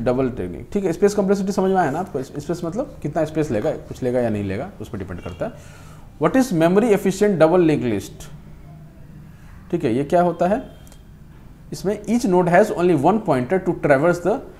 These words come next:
ठीक है, इसमें एफिशिएंट वाली बात हो गई ना। एफिशिएंट वाले को याद रखिएगा कि एक ही पॉइंटर से इसमें काम हो जाता है,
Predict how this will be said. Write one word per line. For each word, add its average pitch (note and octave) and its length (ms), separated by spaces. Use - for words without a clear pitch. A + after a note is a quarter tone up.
ठीक A3+ 100
है, G3+ 40
इसमें F#3+ 180
एफिशिएंट G3+ 420
वाली F3+ 180
बात D3 260
हो C3+ 100
गई A2 120
ना। F#3 100
एफिशिएंट F3+ 380
वाले F#3 140
को F3+ 60
याद D#3+ 160
रखिएगा E3 280
कि F#3 140
एक F3 120
ही G#3+ 60
पॉइंटर D#3 300
से D3 60
इसमें C#3+ 200
काम A#2 160
हो G#2+ 100
जाता F2 300
है, D#2+ 140